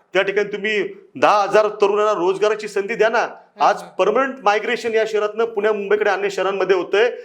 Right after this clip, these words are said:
Speaker 1: केवळ वृद्ध लोकांचं शहर म्हणून दुर्दैवाने या शहराकडे पाहिलं जातंय.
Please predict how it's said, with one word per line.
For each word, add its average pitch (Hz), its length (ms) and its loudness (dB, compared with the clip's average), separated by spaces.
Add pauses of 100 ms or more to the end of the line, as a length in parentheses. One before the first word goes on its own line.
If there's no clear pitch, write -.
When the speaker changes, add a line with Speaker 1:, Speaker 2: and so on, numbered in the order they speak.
(260)
Speaker 1:
केवळ 214 200 4
वृद्ध 202 320 -2
लोकांचं 254 580 -2
शहर 208 380 0 (340)
म्हणून 190 240 -2
दुर्दैवाने 220 420 4
या 208 120 4
शहराकडे 190 340 0
पाहिलं 196 320 2
जातंय. 160 420 -2